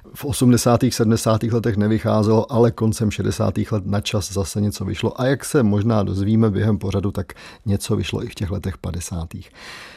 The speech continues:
Bohuslav Rejnek, narozený třicátého prvního května osmnáct set devadesát dva v onom Petrkově, o kterém dnes bude také ještě mnohokrát řeč, narozen v rodině statkáře.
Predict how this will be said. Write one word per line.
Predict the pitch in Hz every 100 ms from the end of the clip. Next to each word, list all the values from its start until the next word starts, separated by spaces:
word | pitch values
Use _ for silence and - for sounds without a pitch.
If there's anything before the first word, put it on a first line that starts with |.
| - _ -
Bohuslav | 104 139 185 170
Rejnek, | 151 147 147 151 -
narozený | 120 120 131 143 147
třicátého | - 117 123 120 135 131
prvního | 120 117 127
května | - 117 127 120
osmnáct | - 120 120 110
set | - 110
devadesát | 101 101 110 - 113 110
dva | 95 107
v | 104
onom | 120 113 107
Petrkově, | - 101 107 104 113 107 110 117 123
o | -
kterém | - 107 104 98
dnes | 92 104 101 - -
bude | 98
také | 98 - 107
ještě | 92 - 110
mnohokrát | 101 101 98 101 113 110 98
řeč, | 87 110 - - - - 104
narozen | 113 104 117 120 117 -
v | 107 90
rodině | 101 98 117 95
statkáře. | - 98 - 104 104 101 117